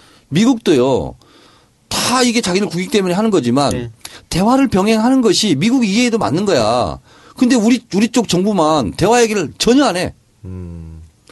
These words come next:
Speaker 1: 아니, 그렇다고 전쟁할 수는 없는 거잖아요.
Speaker 2: 그래도 뭐 추미애 대표가 청와대에 가서
Speaker 1: 네.
Speaker 2: 뭐 대통령 보고 특사 파견 이런 것도 얘기했는데 그것도 다 거절했다고.
Speaker 1: 근데 특사는요, 음, 특사를 파견할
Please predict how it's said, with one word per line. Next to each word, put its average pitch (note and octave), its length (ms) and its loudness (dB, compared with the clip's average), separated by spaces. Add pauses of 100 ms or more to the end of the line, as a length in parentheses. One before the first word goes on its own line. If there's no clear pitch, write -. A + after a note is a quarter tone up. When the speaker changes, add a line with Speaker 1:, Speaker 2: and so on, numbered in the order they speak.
(360)
Speaker 1:
아니, C4 220 2
그렇다고 A#3+ 320 2
전쟁할 B3+ 420 2
수는 A#3 200 0
없는 B2+ 160 0
거잖아요. D#2+ 500 -4 (400)
Speaker 2:
그래도 F3 180 0
뭐 D3+ 180 0
추미애 F3 340 0
대표가 C3+ 560 0
청와대에 C#3 440 0
가서 A#2+ 500 0
Speaker 1:
네. G#2 60 -8
Speaker 2:
뭐 F#2+ 240 -4
대통령 B2+ 460 -6
보고 F#2 520 -4
특사 - 380 -2 (240)
파견 B2 300 -2
이런 C3+ 140 -4
것도 A#2 180 -4
얘기했는데 G2 220 -4
그것도 G#2+ 160 -4
다 F2+ 100 -4
거절했다고. G2 880 -6 (140)
Speaker 1:
근데 D#3 400 0 (640)
특사는요, D3+ 1900 0 (180)
음, D2+ 640 -6 (720)
특사를 F3+ 760 0
파견할 F#3 800 -2